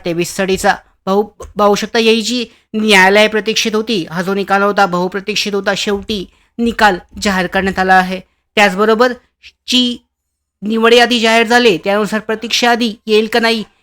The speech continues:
या संदर्भात सुद्धा पावसाळी अधिवेशनामध्ये जे डिटेलमध्ये जी माहिती देण्यात आली आहे, त्यानुसार प्रतीक्षा यादी ही जाहीर केली जाणार नाहीये. परंतु पाहू शकता, यामध्ये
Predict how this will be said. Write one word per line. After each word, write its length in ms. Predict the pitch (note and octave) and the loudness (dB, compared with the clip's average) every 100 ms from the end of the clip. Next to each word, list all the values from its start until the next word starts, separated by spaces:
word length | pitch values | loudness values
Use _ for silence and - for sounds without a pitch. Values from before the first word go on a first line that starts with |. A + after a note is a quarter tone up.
| - | -2
या 120 | A3 | 0
संदर्भात 460 | G#3+ A3 A3+ A3+ A#3+ | 0 0 0 2 0
सुद्धा 240 | - A3+ | 0 -2
पावसाळी 440 | A#3+ A3 G#3 G#3+ G#3 | 2 2 2 0 0
अधिवेशनामध्ये 720 | G3+ G3 - A3 A3 G#3+ G3 - _ _ _ G3+ | 2 0 0 -2 0 0 -2 -4 _ _ _ -2
जे 120 | G#3+ | 0
डिटेलमध्ये 680 | G3+ G#3 G#3 G#3 G#3+ G#3 F3+ _ _ _ G3 | 0 0 0 0 4 2 2 _ _ _ -4
जी 60 | |
माहिती 340 | G#3 G3+ F#3+ G3 | 2 2 2 0
देण्यात 260 | G3 G3+ | 0 0
आली 240 | G3 G3+ G#3 | 0 0 2
आहे, 280 | G3+ G#3+ | 2 0
त्यानुसार 500 | G3 G3+ G#3+ F#3+ G#3+ G#3+ _ _ - | -2 0 0 0 0 0 _ _ -4
प्रतीक्षा 400 | G#3+ A3 A3+ A#3+ | -2 -2 0 2
यादी 280 | A#3 A#3 G3+ _ | 2 0 -4 _
ही 80 | A#3 | -6
जाहीर 320 | G#3 G#3+ G3+ G3+ | -2 0 0 0
केली 200 | G#3+ G#3 | -2 -2
जाणार 240 | G3 G3 | -2 0
नाहीये. 340 | G3+ G#3 G3+ F#3 | 0 0 0 -2
परंतु 360 | G3 G3+ G#3 | -2 -2 -2
पाहू 220 | G3 G3+ | 2 2
शकता, 260 | G#3+ - A#3+ | 2 -2 0
यामध्ये 520 | A3+ G#3+ A3 A3+ A3 | 2 2 4 2 2